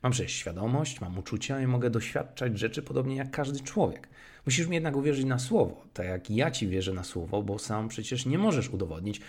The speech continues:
że jesteś prawdziwy". Wydaje się, że cała sztuczka, k-, czy właściwie to, o czym teraz mówimy, polega na tym, aby patrzeć na A I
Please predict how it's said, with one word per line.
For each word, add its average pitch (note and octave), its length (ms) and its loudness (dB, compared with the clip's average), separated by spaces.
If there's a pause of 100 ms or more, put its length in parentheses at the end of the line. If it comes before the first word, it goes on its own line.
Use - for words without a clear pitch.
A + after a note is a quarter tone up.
(220)
że A2 140 2
jesteś - 260 -8
prawdziwy". G2 460 0 (640)
Wydaje A#2 200 0
się, F3 300 2
że D3 220 4
cała C3+ 260 -2
sztuczka, G2+ 920 0
k-, - 120 -8 (380)
czy G2 280 0
właściwie - 420 0
to, B2 140 4
o A#2+ 60 6
czym A#2+ 160 0
teraz A#2 200 2
mówimy, G#2+ 360 -2 (300)
polega F#3+ 200 -4
na D#3 140 -4
tym, F#3+ 180 -2 (100)
aby C#3+ 120 -2
patrzeć E3 380 -4
na D#3+ 140 -2
A D3+ 300 0
I C#3 180 -6